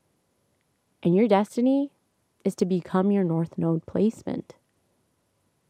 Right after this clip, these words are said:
So all of that stuff that you've experienced in life, whether it's good or bad,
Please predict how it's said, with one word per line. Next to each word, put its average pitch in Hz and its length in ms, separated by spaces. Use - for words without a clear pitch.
So 165 460
all 339 300
of 320 60
that 277 340
stuff - 380
that 165 200
you've 180 140
experienced 165 720
in 151 140
life, - 260
whether 170 260
it's 165 160
good 247 260
or 170 120
bad, 196 460